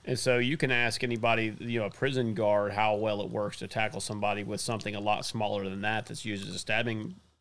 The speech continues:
tool, you know. So to, to insinuate. And, and that's the, one of the, the most, uh, sickening things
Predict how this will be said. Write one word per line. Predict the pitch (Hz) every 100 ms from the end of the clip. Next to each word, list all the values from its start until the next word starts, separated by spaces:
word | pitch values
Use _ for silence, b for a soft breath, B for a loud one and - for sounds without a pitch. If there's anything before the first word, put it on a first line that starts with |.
| _
tool, | - 113 101 101
you | 101
know. | 98 107 B B B B
So | - 107 107 104 - _ _ _ _ - _ _ _ _ _ _ - 139
to, | 123 -
to | - 127
insinuate. | 110 98 120 123 -
And, | 151 -
and | 147
that's | 156 -
the, | 135
one | 123 123
of | 110 113
the, | 120 113 110
the | 127
most, | 120 117 107 -
uh, | - 69 80 -
sickening | - - - 110 101
things | 110 110 -